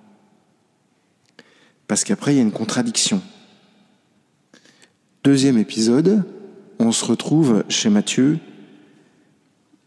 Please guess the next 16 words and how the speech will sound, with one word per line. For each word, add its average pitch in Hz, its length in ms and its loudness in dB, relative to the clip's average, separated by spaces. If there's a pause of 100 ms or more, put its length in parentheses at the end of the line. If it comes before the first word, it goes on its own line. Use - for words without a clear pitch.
(480)
pendant 123 260 2
un 117 320 4
repas. 104 560 -2 (2750)
Et 127 140 4
là, 170 280 2 (2750)
on - 60 2
reproche - 580 2
à 113 160 2
Jésus 127 520 0 (1500)
de 120 80 2
ne 127 80 4
pas 170 280 0
être 131 200 -2
à 120 40 0
sa 110 140 0
place. - 540 -2